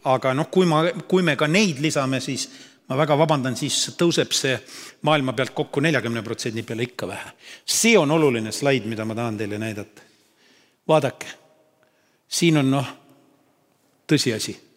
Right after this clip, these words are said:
Euroopa konkurentsivõime teemal arutledes, meil on see teema, siis me näeme, et eurotsoon oli üheksakümmend neli või protsenti kahe tuhande kaheksandal aastal majandusmahus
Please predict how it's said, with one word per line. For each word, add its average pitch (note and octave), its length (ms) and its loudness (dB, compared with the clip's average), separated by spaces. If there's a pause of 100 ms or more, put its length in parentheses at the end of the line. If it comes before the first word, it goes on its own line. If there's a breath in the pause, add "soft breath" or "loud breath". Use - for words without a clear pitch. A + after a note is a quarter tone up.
(540 soft breath)
Euroopa D3+ 500 2
konkurentsivõime C3+ 1300 0
teemal D#3 400 0
arutledes, B2+ 560 -2
meil A#2+ 160 -4
on A#2+ 80 -6
see B2+ 160 -6
teema, G3 320 2 (580 loud breath)
siis B2 200 -4
me B2+ 100 4
näeme, C3+ 360 2
et A2+ 140 -2
eurotsoon D#3 640 4
oli B2 200 2
üheksakümmend B2+ 760 0 (1000)
neli F3 240 2 (720)
või B2 200 -2 (400)
protsenti B2+ 560 -2 (420 soft breath)
kahe C#3 180 0
tuhande A#2 220 -4
kaheksandal B2 460 -2
aastal A#2+ 320 -4
majandusmahus A#2 680 -4